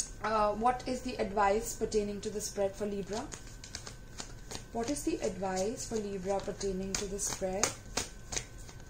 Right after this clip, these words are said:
Ooh. Two cards,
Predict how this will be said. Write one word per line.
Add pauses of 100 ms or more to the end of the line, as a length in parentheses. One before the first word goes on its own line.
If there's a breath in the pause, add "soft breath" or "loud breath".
(680)
Ooh. (1500)
Two
cards,